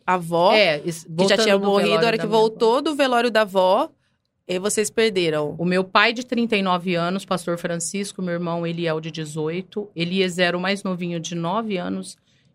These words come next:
Speaker 2: e a minha prima Lúcia, de onze anos.
Speaker 1: E a Zete, que ficou acamada.
Speaker 2: A Zete e a minha mãe, é,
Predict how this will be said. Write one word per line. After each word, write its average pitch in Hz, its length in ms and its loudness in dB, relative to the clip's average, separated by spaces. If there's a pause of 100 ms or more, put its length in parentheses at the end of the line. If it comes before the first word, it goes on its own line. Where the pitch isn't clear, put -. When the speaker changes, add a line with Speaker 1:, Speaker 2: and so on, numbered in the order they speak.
Speaker 2:
e 175 100 0
a 170 60 0
minha 180 160 -2
prima 175 280 -10
Lúcia, 160 380 -10
de 160 140 -10
onze 165 340 -10
anos. - 240 -14
Speaker 1:
E 180 180 -4
a 175 140 2
Zete, 175 420 -2
que 220 80 -8
ficou 214 680 0
acamada. 220 920 2
Speaker 2:
A 185 80 4
Zete 208 480 2
e 226 60 -2
a - 20 -2
minha 202 180 0
mãe, 185 720 -4
é, 165 600 -4